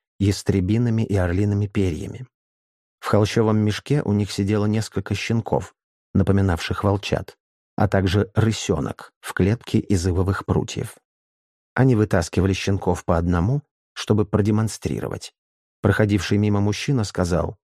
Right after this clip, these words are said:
«Не по-христиански это скрещивать собаку с волком». «Почему эта штуковина голубая?» спросил Грейнер. «Какая штуковина?» «Да клетка эта, в которой вы кошака держите».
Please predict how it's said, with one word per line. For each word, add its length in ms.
«Не 140
по-христиански 800
это 200
скрещивать 540
собаку 320
с 100
волком». 440
«Почему 380
эта 140
штуковина 520
голубая?» 540
спросил 480
Грейнер. 500
«Какая 300
штуковина?» 640
«Да 120
клетка 440
эта, 160
в 40
которой 340
вы 120
кошака 380
держите». 520